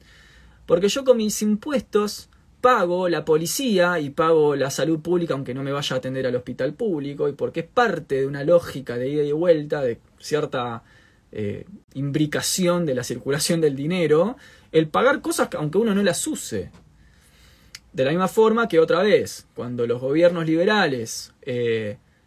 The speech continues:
a través de las dictaduras, estatizan las deudas que son privadas y el pueblo pasa a pagar la deuda de los ricos que fugan dinero a sus paraísos fiscales, entonces nosotros con nuestros impuestos, impuestos también pagamos esa fuga.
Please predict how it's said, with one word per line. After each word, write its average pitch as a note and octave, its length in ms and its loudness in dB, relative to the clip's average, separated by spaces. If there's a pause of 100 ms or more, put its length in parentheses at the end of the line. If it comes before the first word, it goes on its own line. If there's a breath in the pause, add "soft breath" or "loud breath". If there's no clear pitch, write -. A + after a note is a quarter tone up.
(120)
a B2 120 -4
través C3+ 240 0
de D#3 40 0
las C3+ 140 -4
dictaduras, C#3 1120 -2 (140)
estatizan C#3 640 -6
las B2+ 140 -10
deudas D#3+ 360 2
que C3 80 -10
son D#3+ 240 -4
privadas D#3 840 -2 (220 loud breath)
y B2+ 80 -4
el B2 120 -4
pueblo G#3 460 4
pasa D#3+ 240 -4
a C3 80 -6
pagar C3 400 -2
la A#2 100 -6
deuda C#3 420 0
de A#2 80 -6
los A#2 140 -8
ricos E3+ 580 -2
que - 120 -12
fugan D3 400 -6
dinero D3+ 640 -2
a A#2 80 -12
sus - 160 -12
paraísos B2+ 420 -6
fiscales, F3+ 840 -4 (560 loud breath)
entonces B3+ 480 0
nosotros G3 320 -2
con E3 140 -4
nuestros D#3 260 -6
impuestos, D#3 500 -4
impuestos D#3 380 -4
también C3+ 260 -6
pagamos B2+ 380 -6
esa A#2+ 180 -8
fuga. A#2 520 -8